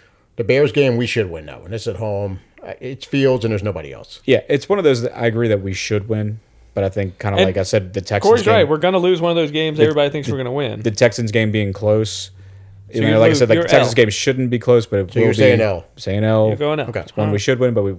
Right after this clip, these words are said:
Speaker 2: we won't.
Speaker 1: Mark me down for a W.
Speaker 3: Max took the L on
Speaker 1: I took the L on the Colts.
Speaker 2: All right.
Speaker 3: I'm gonna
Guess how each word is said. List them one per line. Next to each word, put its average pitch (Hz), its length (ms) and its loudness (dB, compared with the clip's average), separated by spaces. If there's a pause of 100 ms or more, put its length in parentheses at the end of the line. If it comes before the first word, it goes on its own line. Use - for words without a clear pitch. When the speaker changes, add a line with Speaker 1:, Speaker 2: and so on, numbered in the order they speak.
(120)
Speaker 2:
we 95 120 -8
won't. 87 220 -12 (120)
Speaker 1:
Mark 117 260 -2
me 123 140 -2
down 117 240 2
for 120 140 0
a 117 40 -2
W. 101 420 -4
Speaker 3:
Max 135 360 -8
took 139 180 -8
the 139 160 -6
L 135 200 -4
on 127 400 -10 (920)
Speaker 1:
I 127 100 -4
took 139 140 -4
the 127 120 0
L 113 80 4
on 110 80 -2
the 95 60 -8
Colts. - 360 -16 (160)
Speaker 2:
All 104 100 -2
right. 90 200 0 (260)
Speaker 3:
I'm 180 240 -6
gonna 165 520 0